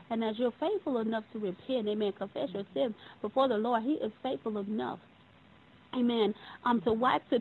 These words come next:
Speaker 1: throw your sins as far as the east and the west and remember them no more. Not only will he forgive you for them, but he'll forget about them. He'll give you a clean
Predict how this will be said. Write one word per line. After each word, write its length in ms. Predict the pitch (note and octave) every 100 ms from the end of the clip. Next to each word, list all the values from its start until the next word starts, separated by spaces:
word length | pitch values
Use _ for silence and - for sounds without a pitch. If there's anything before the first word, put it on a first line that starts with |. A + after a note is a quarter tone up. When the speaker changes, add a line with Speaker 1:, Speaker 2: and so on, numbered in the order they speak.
| -
Speaker 1:
throw 160 | D4+
your 260 | F4 D4 C#4 - -
sins 380 | F4 D#4+ G3 G3+
as 80 | G#3 -
far 140 | -
as 80 | A#3+
the 140 | -
east 140 | C#4 C#4
and 100 | C4+
the 60 |
west 200 | B3+ G#2+ -
and 120 | B2
remember 420 | A#2+ B2 C#3 C3+
them 240 | C3+ C3 B3+
no 140 | C3
more. 340 | B3+ D3 F#3 - - -
Not 200 | B3 B3+
only 260 | C#4+ D#4 C#4+
will 120 | B3+
he 180 | C4+ B3+
forgive 460 | G#3 G3+ C4+ F4+ D#4+
you 120 | C4
for 140 | B3+ A3+
them, 200 | A3 G#3+
but 120 | F#3+
he'll 200 | C#4 C#4
forget 300 | G#3 G3+ B3
about 280 | G3 F#3+ F3+
them. 80 | F#3+
He'll 160 | C4+
give 180 | A#3 G#3+
you 100 | G#3
a 140 | F#3 F#3
clean 220 | B3